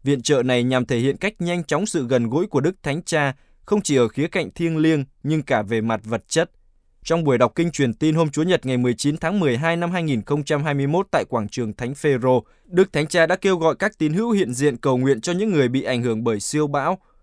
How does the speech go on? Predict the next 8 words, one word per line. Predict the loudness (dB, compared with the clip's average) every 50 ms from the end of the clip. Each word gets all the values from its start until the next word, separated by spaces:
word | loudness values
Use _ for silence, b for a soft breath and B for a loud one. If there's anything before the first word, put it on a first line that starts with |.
| _ _ -2
Ngài | -2 0 2
khẩn | 2 0 0 2
cầu | 2 2 2 2
Santo | 2 2 0 0 0 0 0 0 2
Niño, | 2 0 0 0 2 2 2 2 2 0 -2 -4
Chúa | -2 -2 0
Hài | 0 0 -2 0
Đồng, | 2 2 2 2 2